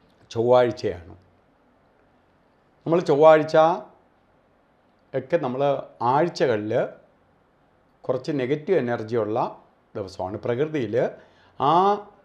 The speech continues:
ഗ്രഹത്തിൻ്റെ സ്വാധീനം ഉള്ള ഓരോ ദിവസങ്ങളാണ് ഓരോ ഗ്രഹത്തിൻ്റെ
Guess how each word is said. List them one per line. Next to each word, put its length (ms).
ഗ്രഹത്തിൻ്റെ 640
സ്വാധീനം 760
ഉള്ള 240
ഓരോ 160
ദിവസങ്ങളാണ് 680
ഓരോ 200
ഗ്രഹത്തിൻ്റെ 600